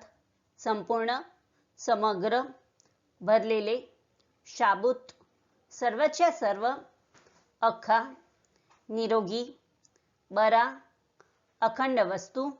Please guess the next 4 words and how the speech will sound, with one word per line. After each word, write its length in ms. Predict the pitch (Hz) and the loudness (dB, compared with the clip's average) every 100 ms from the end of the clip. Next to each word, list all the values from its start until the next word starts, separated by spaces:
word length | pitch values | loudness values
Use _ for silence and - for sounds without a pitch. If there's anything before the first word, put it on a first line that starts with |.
| _ _ _ _ _ _ _ _ | _ _ _ _ _ _ _ _
पूर्ण, 420 | 247 277 285 302 339 _ _ _ _ _ _ - | -4 -2 -4 -6 -10 _ _ _ _ _ _ -4
न 180 | 226 349 | 0 0
फुटलेला. 640 | - 254 233 214 202 240 269 _ _ _ _ _ _ 185 | 0 -4 -2 0 0 0 -2 _ _ _ _ _ _ 2
गणितमध्ये 640 | 233 320 311 233 196 | 2 2 2 2 2